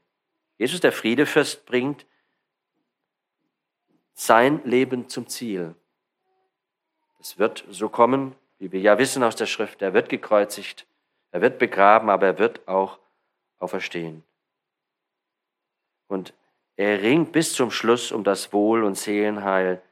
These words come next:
der Menschen Jerusalems. Er sprach, wenn auch du an diesem Tag erkannt hättest, was zu deinem Frieden dient. Jesus bietet also Frieden an, auch heute. Auch hier und jetzt will er Friede machen mit uns Menschen.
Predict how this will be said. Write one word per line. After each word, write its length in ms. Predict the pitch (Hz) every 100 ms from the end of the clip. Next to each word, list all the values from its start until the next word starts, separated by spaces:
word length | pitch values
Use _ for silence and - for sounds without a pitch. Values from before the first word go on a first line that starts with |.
| _ _ _
der 120 | 98 95
Menschen 440 | 95 98 - 98
Jerusalems. 840 | 95 90 87 78 80 80 - - _ _ _
Er 80 | 110
sprach, 380 | 107 117 131 131
wenn 160 | 143 165
auch 140 | 160
du 200 | 160 208
an 120 | 226
diesem 280 | 196 196 180
Tag 260 | 165 170 170
erkannt 540 | 139 - 190 262 -
hättest, 460 | 165 - 123 - -
was 180 | 143
zu 100 | -
deinem 300 | 151 160 165
Frieden 460 | 156 165 190 180 143
dient. 560 | 208 262 160 87 - - _ _ _ _ _ _ _ _ _ _ -
Jesus 280 | 98 101
bietet 400 | - 101 - -
also 200 | - 92
Frieden 480 | 120 - 190 - 101
an, 360 | - 87 80 76 _ _ _ _ _ _ _ _ _ -
auch 160 | 92
heute. 300 | 131 - - - _ _ _ _ _ _
Auch 160 | 107 131
hier 140 | 190
und 80 | 139
jetzt 480 | 165 170 - - _ _ _ -
will 160 | 131
er 280 | 123 110 110
Friede 300 | - 170 196
machen 320 | 123 107 113
mit 140 | 104 107
uns 260 | 101 95
Menschen. 540 | 104 127 175 - 95